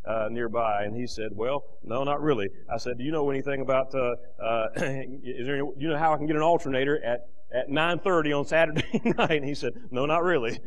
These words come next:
And, uh, and boy, God worked that thing out, and, and, uh, our sons were able to get to AutoZone just in time to get the last alternator, uh, alternator that they had to fit our, our van, and, uh, God worked everything out, including a mechanic at midnight on Saturday night.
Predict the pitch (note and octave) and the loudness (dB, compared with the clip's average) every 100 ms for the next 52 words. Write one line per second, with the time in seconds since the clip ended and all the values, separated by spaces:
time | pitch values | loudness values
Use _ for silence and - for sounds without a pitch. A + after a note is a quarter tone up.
0 | - - B2+ C#3 C3+ C3 C3 B2 D3+ D3+ | -6 -4 -2 0 2 2 2 0 0 0
1 | C3+ D#3 D#3 E3+ E3+ E3 D3+ E3 D#3 E3 | 4 4 6 4 4 0 -2 0 2 2
2 | F3+ C3 B2 - - B2 C3 C3 B2 A#2+ | 2 -2 -4 -6 -4 -2 -2 0 0 0
3 | A2+ C3+ B2+ D3+ D3+ D3+ D3+ C#3 D#3+ C3 | 0 0 0 0 0 0 0 0 -2 0
4 | B2 D#3 D#3 C#3+ D#3 E3 D3 D#3+ D3 C#3 | 2 4 4 2 2 2 2 0 0 -2
5 | D3+ D3 C3+ C#3 A#2+ C#3+ D#3 D3+ D3+ D#3 | 0 0 -2 -2 2 2 2 2 0 2
6 | D3+ D#3 D#3+ C#3 - - A#2+ D3 F3 D3+ | 0 -2 -2 -4 -6 -6 0 4 4 4
7 | D3 C#3 C#3 D3 D3 B2 D#3+ D3+ C3 C#3+ | 2 0 0 0 0 0 -2 0 0 2
8 | C3+ - - - C3+ B2 C#3 G#3 C#3+ E3+ | 2 0 -6 -2 2 2 4 4 4 0
9 | E3+ - - C#3 D3 C#3 C#3 C#3 F#3 A3+ | -2 -6 -2 -2 0 2 2 4 6 6
10 | G#3 A#3+ A3+ E3+ C#3+ B2 G#2+ - D#3+ D#3+ | 6 4 4 2 2 2 2 0 0 4
11 | A3+ G#3 F#3+ - - E3+ E3 B3 G#3+ D#3+ | 4 6 4 2 0 2 4 2 4 4
12 | - - - D#3+ E3+ B3+ G3 D3+ D#3 - | 2 -2 0 2 4 4 4 4 4 4
13 | D#3+ D#3 G#3+ G#3+ G3+ G3+ F#3+ G#2 | 0 2 4 4 4 4 4 2